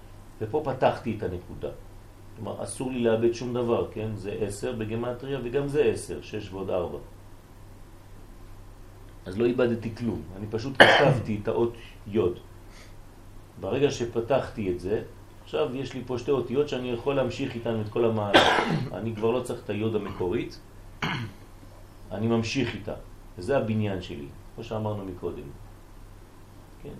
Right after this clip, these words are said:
זה הוו, זה מדרגות, תמיד יש חיבור, ואז זה נכנס בפנים ובניתי יוד קה. יוד קה, עוד פעם, ההא הראשונה מולידה כמה? שישה, אז יש לנו וו,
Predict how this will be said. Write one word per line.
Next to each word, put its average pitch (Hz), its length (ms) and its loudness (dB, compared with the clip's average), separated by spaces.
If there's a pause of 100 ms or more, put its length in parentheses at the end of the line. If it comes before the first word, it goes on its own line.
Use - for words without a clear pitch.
זה 95 220 -4
הוו, 113 420 4
זה 107 120 0
מדרגות, 101 840 0
תמיד 113 260 0
יש 104 180 -4
חיבור, 123 580 0 (760)
ואז 117 440 2
זה 101 280 -8
נכנס 95 360 -8
בפנים 143 420 -8
ובניתי 107 460 -2
יוד 104 340 -2
קה. 87 100 -6
יוד 104 400 -4
קה, 110 100 -2 (540)
עוד 117 200 2
פעם, 82 300 -4 (420)
ההא 90 340 2
הראשונה 101 600 2
מולידה 98 540 2
כמה? 104 320 2 (720)
שישה, 98 580 0 (120)
אז 98 100 -10
יש 95 140 -8
לנו 104 220 -4
וו, 92 260 2